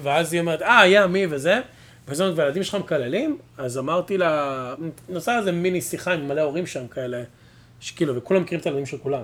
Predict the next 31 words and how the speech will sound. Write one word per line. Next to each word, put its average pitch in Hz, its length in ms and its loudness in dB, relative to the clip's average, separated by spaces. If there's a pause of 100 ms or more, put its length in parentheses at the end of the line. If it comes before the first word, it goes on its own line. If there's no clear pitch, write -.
כן? 131 220 -10
כי 123 100 -8
זה 117 80 -8
אותו 120 140 -8
שבט 131 180 -4
צופים. 165 380 -8 (540)
אז 127 100 -6
אומרות 170 180 -2
שהבת 160 400 0
שלהם, 220 520 -2 (540)
שהיא 127 480 -8
בגיל 127 200 -8
של 160 160 -8
הבנות 170 220 -4
שלה, 180 100 -2
היא 135 100 -2
לא 127 100 -4
מקללת, 190 420 -6
אבל 127 180 -4
הבת 117 280 -8
האמצעית, 170 640 -6 (720)
היא 139 100 -2
אומרת, 160 300 -4
היא 147 80 -6
כאילו, 139 160 -2
"פאק 180 380 -4
שיט" 190 260 -4
כל 180 180 2
היום, 175 180 0
והיא 135 140 -4
באיזה 127 440 -4